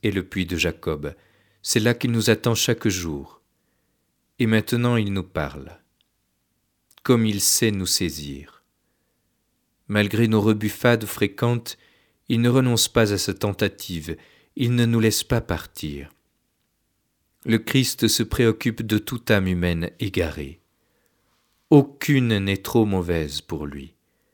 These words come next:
Il s'en approche à sa manière, il nous trouvera sûrement. Il nous parle de l'eau vive qu'il nous donnera et qui étanchera notre soif.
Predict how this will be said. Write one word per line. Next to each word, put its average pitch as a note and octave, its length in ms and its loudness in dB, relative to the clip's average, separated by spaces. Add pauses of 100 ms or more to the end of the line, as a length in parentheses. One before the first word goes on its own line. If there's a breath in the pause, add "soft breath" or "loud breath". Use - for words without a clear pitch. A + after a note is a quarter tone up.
(540)
Il A2+ 160 -2
s'en A#2+ 240 2
approche A#2 360 2
à A#2+ 40 4
sa A#2 180 2
manière, F#2+ 640 0 (720)
il A#2+ 140 0
nous A#2 120 2
trouvera A2 500 0
sûrement. F2+ 600 -2 (1120)
Il B2 220 0
nous B2 100 0
parle B2+ 300 0
de A#2 100 2
l'eau A#2 220 4
vive A#2+ 500 0
qu'il A2 200 -4
nous A2+ 100 0
donnera A2 500 0
et F2+ 40 0
qui G2 200 -2
étanchera G2 560 -2
notre G2 280 -4
soif. - 580 -6